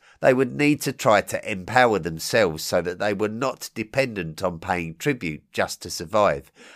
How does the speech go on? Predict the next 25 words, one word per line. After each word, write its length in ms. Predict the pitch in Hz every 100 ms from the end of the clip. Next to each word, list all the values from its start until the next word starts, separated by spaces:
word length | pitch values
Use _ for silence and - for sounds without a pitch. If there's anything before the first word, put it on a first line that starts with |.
| -
and 120 | 117
they 140 | 117 117
would 300 | 117 107 -
make 260 | 117 110
several 500 | - - 170 147 120 -
attempts 600 | - - 123 85 - -
to 160 | 101
occupy 540 | 117 123 135 120 120 101
the 100 | 92
city 480 | - 127 - 92
of 140 | 80 87
Ceuta 640 | - - 208 - 85 69 _ - - -
in 240 | 123 117
the 80 | 113
Marinid 640 | 110 101 123 123 123 101
north 440 | 107 113 95 - -
coast 480 | 151 127 85 - -
of 100 | 202
Africa. 640 | 82 104 - 85 - 69 - _ _ _ _ _ _ _ _ _ - -
This 200 | 165 -
would 140 | 120
have 180 | 107 101
given 280 | 117 107 104
the 80 | 101
Granadans 680 | 104 101 104 98 101 95